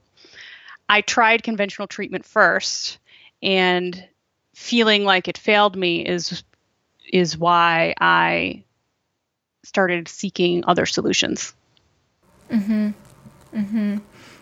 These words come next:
Speaker 2: So maybe that first active step was going like, "These aren't working for me. Now I have to choose something else."
Speaker 1: Right.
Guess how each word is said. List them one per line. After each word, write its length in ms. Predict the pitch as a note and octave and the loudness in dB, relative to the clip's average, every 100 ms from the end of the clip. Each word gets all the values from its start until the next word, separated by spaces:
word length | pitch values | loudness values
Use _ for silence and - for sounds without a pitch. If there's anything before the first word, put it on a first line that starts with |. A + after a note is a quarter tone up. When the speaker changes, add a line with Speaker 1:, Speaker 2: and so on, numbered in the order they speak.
| _ | _
Speaker 2:
So 160 | - A#3+ | 2 4
maybe 260 | A3+ A3+ | 6 6
that 200 | G#3+ F#3+ | 4 4
first 320 | - G3+ G3 - | 2 -2 0 0
active 400 | G3 - - - | 0 -2 -6 -6
step 380 | - G3 F#3+ | 2 2 2
was 180 | F#3+ F#3+ | -2 0
going 300 | G3 F#3+ F#3+ | 0 0 0
like, 460 | F#3+ F#3 F#3 F#3 - - - - - _ | 0 0 0 -4 -14 -20 -20 -20 -20 _
"These 200 | A#3 A#3 | 4 6
aren't 180 | G3+ F#3 | 4 4
working 300 | G#3 G3+ F#3+ | 0 -2 -4
for 140 | G3 | -4
me. 380 | F#3 F3+ F3+ F3+ - - _ | -4 -4 -4 -6 -12 -20 _
Now 300 | A3 G3+ F#3+ | -2 0 2
I 40 | |
have 240 | F#3 F3+ F3+ | 0 -4 -6
to 80 | E3+ | -10
choose 240 | - G3 | -8 -8
something 340 | G3 F3+ - | -8 -8 -4
else." 380 | - - - - - - - - _ | -4 -2 0 0 -2 -14 -20 -20 _
Speaker 1:
Right. 440 | E3+ E3+ E3+ - | 0 4 2 0